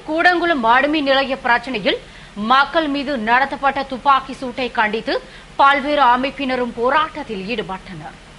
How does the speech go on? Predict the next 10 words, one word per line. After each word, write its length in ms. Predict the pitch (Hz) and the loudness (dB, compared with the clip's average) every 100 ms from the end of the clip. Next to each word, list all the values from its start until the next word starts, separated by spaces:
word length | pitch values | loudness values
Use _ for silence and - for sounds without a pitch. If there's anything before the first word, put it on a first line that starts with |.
| - - - - - | -20 -20 -20 -14 -2
கூடங்குளம் 560 | 294 294 294 294 277 196 | 2 4 2 2 2 4
அணுமின் 460 | 214 226 262 233 202 | 2 2 0 2 2
நிலைய 260 | 214 220 233 170 | 0 0 0 0
எதிர்ப்பு 300 | 190 233 226 220 | 0 -2 -2 -4
போராட்ட 500 | 196 196 208 220 220 | 0 2 4 2 -2
குழுவினரின் 680 | - 202 202 214 208 190 160 | -2 -2 0 0 0 -2 -2
மீது 260 | 190 202 392 202 | -2 0 -2 0
போலீசாரின் 680 | 202 208 208 220 196 190 170 | 0 0 2 4 4 0 0
தாக்குதலை 540 | 190 - 208 202 190 | 2 2 -2 -2 -2
கண்டித்து, 460 | - 180 180 180 | 0 0 0 -2